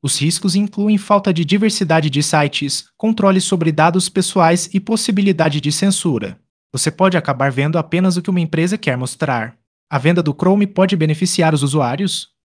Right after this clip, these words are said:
Pode. Um novo dono pode trazer mais inovação e competição. Isso pode melhorar sua experiência na internet. Como posso me proteger da dominância do Chrome?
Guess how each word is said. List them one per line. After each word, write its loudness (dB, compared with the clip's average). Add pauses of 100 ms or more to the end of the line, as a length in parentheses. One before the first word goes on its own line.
(100)
Pode. 0 (400)
Um 0
novo 4
dono 4
pode 2
trazer 2
mais 2
inovação 0
e -4
competição. -4 (380)
Isso 0
pode -2
melhorar 0
sua -6
experiência -2
na 0
internet. -4 (300)
Como -4
posso 2
me 0
proteger 2
da 2
dominância 2
do -2
Chrome? -2